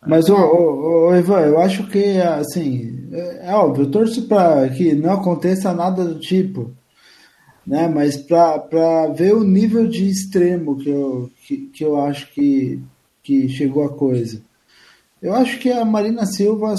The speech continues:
só, só ressuscita politicamente se acontecer dela, sei lá, sofrer um atentado também, e o atentado for mandado pela equipe do Bolsonaro.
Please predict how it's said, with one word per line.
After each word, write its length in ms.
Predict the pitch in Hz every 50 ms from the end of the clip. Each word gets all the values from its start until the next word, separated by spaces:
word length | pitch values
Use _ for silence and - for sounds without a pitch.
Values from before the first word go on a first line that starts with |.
| 190 -
só, 960 | 196 185 196 220 233 226 226 208 190 180 175 165 160 156 147 143 139 135 131 127
só 220 | 127 127 170 170 180
ressuscita 680 | 185 196 202 196 - - - - - 180 175 - 160
politicamente 1160 | - - 156 156 156 147 - - - 143 139 135 135 143 165 170 170 - - 175 170 165 165 160
se 120 | - -
acontecer 560 | 160 160 - 165 160 - 160 151 - 156 156
dela, 640 | 160 175 175 175 170 170 160 147 139 135 127 120 123 123
sei 140 | 127 170 170
lá, 260 | 165 156 151 127 120
sofrer 360 | - - 127 127 127 143 156
um 120 | 156 160 165
atentado 720 | 160 - 170 160 160 - 165 160 160 170 170 160 147 143
também, 560 | 135 151 143 135 135 135 139 156 170 185 175
e 100 | 165 165
o 60 | 170 170
atentado 560 | 165 165 165 160 160 160 156 165 165 175 165
for 180 | - 175 175
mandado 580 | 175 170 170 165 156 143 143 147 160 160 160 165
pela 280 | 160 - 170 165 165 170
equipe 380 | 165 - - 165 160 - 175 -
do 100 | - 160
Bolsonaro. 840 | 156 160 165 160 160 - 180 160 147 135 123 110 101 - -